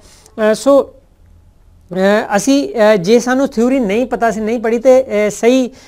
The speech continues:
ਉੱਥੇ ਕਿ-, ਕਿਸ ਤਰ੍ਹਾਂ ਪਹੁੰਚਣਾ ਹੈ, ਪੰਜਾਬੀ 'ਚ ਜ਼ਰੂਰ ਪੜ੍ਹ ਲੈਣਾ ਚਾਹੀਦਾ ਹੈ। ਲੋਕ ਨੈਤਿਕ ਨਿਰਣੇ,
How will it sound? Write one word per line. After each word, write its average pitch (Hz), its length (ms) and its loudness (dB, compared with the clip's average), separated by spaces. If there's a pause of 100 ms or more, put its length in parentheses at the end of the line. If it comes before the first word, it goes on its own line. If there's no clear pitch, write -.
(160)
ਉੱਥੇ 208 240 -2
ਕਿ-, 240 180 -6
ਕਿਸ 233 200 -2
ਤਰ੍ਹਾਂ 254 180 -2
ਪਹੁੰਚਣਾ 202 300 -2
ਹੈ, 233 60 -2
ਪੰਜਾਬੀ 214 380 0
'ਚ 214 40 -4
ਜ਼ਰੂਰ 202 300 -4
ਪੜ੍ਹ 214 160 -2
ਲੈਣਾ 214 200 -2
ਚਾਹੀਦਾ 202 260 -2
ਹੈ। 233 60 0
ਲੋਕ 208 600 0
ਨੈਤਿਕ 180 640 -4
ਨਿਰਣੇ, 190 920 -2